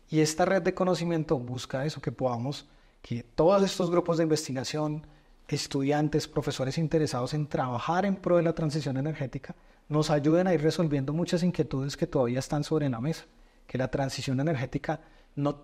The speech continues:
no es una receta establecida, sino que la transición energética tiene que irse evaluando, va evolucionando, y en la medida que evoluciona vamos a necesitar mucho conocimiento, vamos a necesitar de la academia y necesitamos también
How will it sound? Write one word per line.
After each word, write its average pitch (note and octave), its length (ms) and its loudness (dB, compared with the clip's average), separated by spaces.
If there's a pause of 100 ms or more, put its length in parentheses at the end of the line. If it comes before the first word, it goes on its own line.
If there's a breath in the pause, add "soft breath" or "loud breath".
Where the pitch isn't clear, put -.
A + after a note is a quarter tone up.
no C#3 140 0
es C#3+ 180 -4
una D#3 400 0
receta D3+ 500 2
establecida, C#3 680 -4 (320)
sino A#2+ 280 -6
que C3 120 0
la B2 120 -2
transición B2 420 -4
energética D3 520 0
tiene C3 220 -2
que - 160 -2
irse C3 180 -4
evaluando, C#3+ 600 2
va C#3 380 2
evolucionando, D#3 1000 0 (380 soft breath)
y D3+ 80 0
en D#3 60 4
la D3 80 4
medida C#3 220 0
que - 100 0
evoluciona C3+ 540 2 (300 soft breath)
vamos C3+ 220 -2
a - 20 -2
necesitar D3 480 -2
mucho D3+ 300 -2
conocimiento, C3 840 -2 (280 soft breath)
vamos C3+ 200 -2
a D3 40 0
necesitar B2+ 560 -4 (120)
de D3+ 160 4
la D3 80 2
academia C#3+ 540 -2 (240 soft breath)
y D#3 80 0
necesitamos C3 560 -2
también B2+ 340 -2